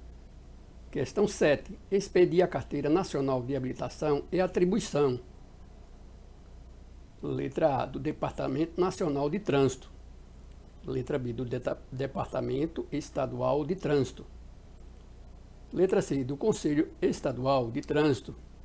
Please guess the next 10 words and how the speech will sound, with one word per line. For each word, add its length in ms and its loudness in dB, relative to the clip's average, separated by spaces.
E 60 2
letra 280 4
D, 220 -2
do 160 -2
es-, 240 2
do 140 2
Conselho 560 0
Nacional 640 0
de 120 0
Trânsito. 440 -8